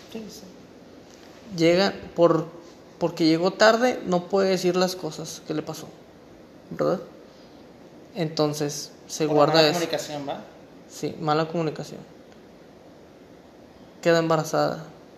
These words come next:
Speaker 2: Es un daño psicológico en, en la persona. Él, como no puede abortar, como es il-, es ilegal, tiene que vivir con el,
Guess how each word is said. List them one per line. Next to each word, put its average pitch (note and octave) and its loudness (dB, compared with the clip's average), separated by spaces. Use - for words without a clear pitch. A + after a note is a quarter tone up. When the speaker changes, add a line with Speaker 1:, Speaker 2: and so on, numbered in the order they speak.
Speaker 2:
Es E3+ -2
un F3+ 0
daño F#3 2
psicológico E3+ 2
en, E3+ -2
en E3 -2
la D#3 2
persona. D3+ -4
Él, D#3 2
como D#3+ 2
no D#3 2
puede F#3+ 4
abortar, F3 2
como D#3+ -4
es D3+ -6
il-, F#3 -4
es - -2
ilegal, F3 0
tiene D#3+ 0
que D#3+ 0
vivir D3+ 4
con D3+ -4
el, - -6